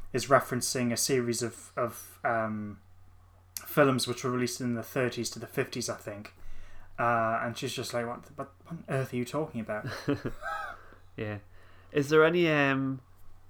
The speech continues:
Speaker 2: annoying misconceptions that, um, that get you raging that people say, like, over and out?
Speaker 1: Uh, there probably is. I can't, I can't think of anything at the mo-, out of the top of my head though.
Speaker 2: <laughs>
Speaker 1: But probably. How about you?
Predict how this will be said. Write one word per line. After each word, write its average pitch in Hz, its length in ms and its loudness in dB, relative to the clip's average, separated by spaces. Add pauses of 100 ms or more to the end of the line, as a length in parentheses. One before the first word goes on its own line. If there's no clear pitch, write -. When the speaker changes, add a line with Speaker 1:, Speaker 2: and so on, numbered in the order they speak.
(200)
Speaker 2:
annoying 131 500 4
misconceptions 123 1000 -2
that, 117 160 0
um, 117 320 2
that 113 120 2
get 117 140 0
you 135 180 8
raging 107 480 4 (220)
that 107 160 -2
people 110 200 -6
say, 104 320 -2 (440)
like, - 220 -4
over 110 360 4
and 104 120 2
out? 101 320 4 (920)
Speaker 1:
Uh, 160 560 10 (540)
there - 100 -4
probably 160 460 4
is. 139 160 6
I 113 60 0
can't, 170 360 -4
I 127 60 -6
can't - 260 -2
think 202 180 8
of 185 80 8
anything 180 280 6
at 147 120 4
the 139 60 0
mo-, 160 300 2
out 156 140 4
of 147 60 -4
the 143 60 0
top 156 160 2
of 131 80 -4
my 127 120 2
head 147 320 -2
though. 101 200 -4 (540)
Speaker 2:
<laughs> - 560 -8
Speaker 1:
But 165 160 4
probably. 131 380 2
How 143 120 8
about 139 220 6
you? 143 180 2